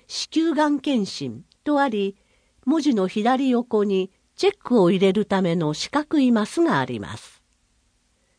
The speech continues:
一、公立昭和病院。二、宇都宮レディースクリニッ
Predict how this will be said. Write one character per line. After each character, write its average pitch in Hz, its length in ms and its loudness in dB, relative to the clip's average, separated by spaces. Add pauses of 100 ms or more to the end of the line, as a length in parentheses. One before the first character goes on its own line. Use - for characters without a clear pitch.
(200)
一、 214 460 -6 (280)
公 320 220 4
立 294 320 2
昭 294 280 2
和 302 160 4
病 196 300 2
院。 117 220 -10 (920)
二、 208 280 2 (340)
宇 185 120 -2
都 302 320 2
宮 233 280 2
レ 175 160 2
デ 180 120 0
ィ 311 80 6
ー 302 40 0
ス - 160 -10
ク - 140 -2
リ 202 160 0
ニ 131 160 -4
ッ - 20 -20